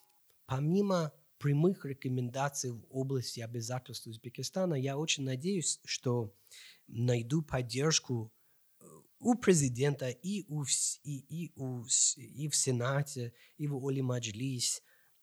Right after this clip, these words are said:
а, и у политической элиты, а,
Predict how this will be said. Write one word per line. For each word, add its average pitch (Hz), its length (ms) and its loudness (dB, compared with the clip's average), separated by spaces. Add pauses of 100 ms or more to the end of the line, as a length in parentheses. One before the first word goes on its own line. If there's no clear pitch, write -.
(120)
а, 107 520 -6 (100)
и 220 300 -2
у 165 160 4
политической 143 720 -4
элиты, 147 540 -2 (600)
а, 120 280 -6